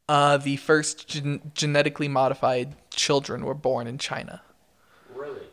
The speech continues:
Speaker 1: Yes, but it was a, it was a huge debacle because it was highly illegal.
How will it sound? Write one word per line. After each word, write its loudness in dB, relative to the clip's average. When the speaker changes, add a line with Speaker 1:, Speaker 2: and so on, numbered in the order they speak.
Speaker 1:
Yes, 2
but 8
it 2
was 4
a, 2
it 0
was 6
a 4
huge 0
debacle 2
because -2
it 2
was -2
highly 4
illegal. -6